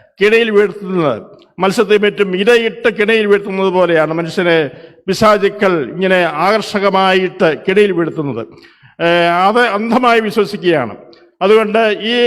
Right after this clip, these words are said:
ഇങ്ങനെ ഇതുപോലെ അന്ധവിശ്വാസങ്ങളിൽ ആരും അകപ്പെടരുത് എന്നൊരു കാര്യം പ്രത്യേകമായിട്ട് ഓർമ്മിപ്പിക്കുകയാണ്. മാത്രമല്ല, സഭയുടെ ഔദ്യോഗികമായ അംഗീകാരമില്ലാത്ത ഒരു ഡിവോഷൻസ്, ഒരു ഭക്തിയും,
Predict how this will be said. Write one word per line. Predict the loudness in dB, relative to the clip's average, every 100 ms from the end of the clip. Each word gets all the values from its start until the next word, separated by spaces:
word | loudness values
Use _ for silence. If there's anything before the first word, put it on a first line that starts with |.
| 0
ഇങ്ങനെ | -2 0
ഇതുപോലെ | 2 2 2 2 0
അന്ധവിശ്വാസങ്ങളിൽ | 0 0 0 2 2 0 -2 0 0 -2 -4 -4 0
ആരും | 2 0 -2 -2
അകപ്പെടരുത് | -2 0 0 0 0 0 0
എന്നൊരു | 0 2
കാര്യം | 2 0 -4
പ്രത്യേകമായിട്ട് | -4 -2 0 2 2 0 0
ഓർമ്മിപ്പിക്കുകയാണ്. | -2 0 -2 -2 -4 -2 -2 -4 -12 _ _ _ -4
മാത്രമല്ല, | 0 2 2 2 2 0
സഭയുടെ | 0 2 2 2 0 0 -2 -2 -2
ഔദ്യോഗികമായ | -2 0 2 2 2 0 2 2 2 0 0 -2
അംഗീകാരമില്ലാത്ത | 0 2 2 2 -2 0 0 0 0 0 -2 -6 0
ഒരു | 2 2 0
ഡിവോഷൻസ്, | 2 2 2 -4 -6 -2
ഒരു | 2 2 0
ഭക്തിയും, | -6 -6 -2 0